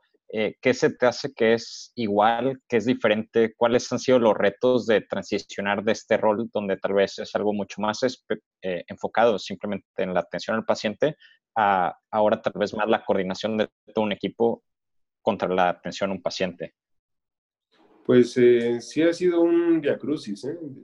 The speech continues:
Speaker 2: Todo empezó desde Ceilán hace ocho años,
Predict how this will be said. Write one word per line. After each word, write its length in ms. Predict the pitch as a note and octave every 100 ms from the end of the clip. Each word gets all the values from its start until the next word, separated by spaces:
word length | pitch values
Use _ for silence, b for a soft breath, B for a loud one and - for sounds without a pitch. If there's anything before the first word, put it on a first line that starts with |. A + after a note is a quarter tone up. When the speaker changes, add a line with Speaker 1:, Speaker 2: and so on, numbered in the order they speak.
| -
Speaker 2:
Todo 180 | D3
empezó 460 | D#3+ D3+ A2+ C#3+ D3
desde 460 | C#3+ A#2+ G#2+ G2+ F#2+
Ceilán 580 | - G#2+ A2 C3+ D3+ C#3
hace 400 | B2 B2+ A2 G2+ G#2+ -
ocho 320 | A#2+ - A2+
años, 420 | A2+ D#3 G#3 -